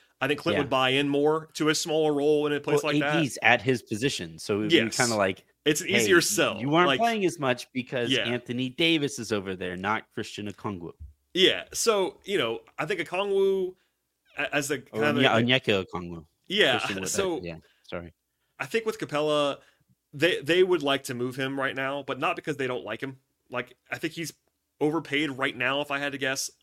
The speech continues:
Speaker 1: slightly on that deal, especially if he's not starting, which he wouldn't be in L A. So you would think you would have to be getting, you know, whatever bad salary the Lakers wanna get off of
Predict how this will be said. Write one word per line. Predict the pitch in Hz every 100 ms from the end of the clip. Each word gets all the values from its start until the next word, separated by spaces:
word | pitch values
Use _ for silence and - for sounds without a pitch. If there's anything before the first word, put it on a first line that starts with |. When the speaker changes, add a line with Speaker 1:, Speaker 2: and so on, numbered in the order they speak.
| -
Speaker 1:
slightly | 147 135 147 147 - _ _ _ _ _ _ _
on | 151
that | 151 131
deal, | 120 131 151 143
especially | 165 - 170 175
if | 151
he's | 139
not | 139
starting, | - 139 131 143
which | 131
he | 135
wouldn't | 120 113
be | 127
in | 123
L | 113 113
A. | 123 127 _ _ _ _ _ _ _
So | -
you | 156 156
would | 139
think | 180 170
you | 156
would | 139
have | 139 -
to |
be | 117 123
getting, | 135 127 123 117 110 - _ _
you | 135
know, | 123
whatever | 143 156 143
bad | 120 127 127
salary | - 120 123 123 123 120
the | 113
Lakers | 113 120
wanna | 120 117
get | 113
off | 117 120
of | 120 120